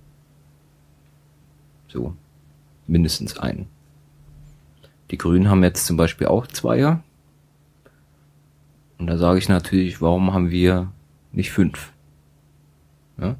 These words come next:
so. Das, äh, find ich halt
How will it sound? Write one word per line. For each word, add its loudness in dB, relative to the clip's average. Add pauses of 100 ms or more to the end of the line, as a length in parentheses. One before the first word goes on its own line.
so. -12 (1700)
Das, -20
äh, -8 (1700)
find -4
ich -6
halt 0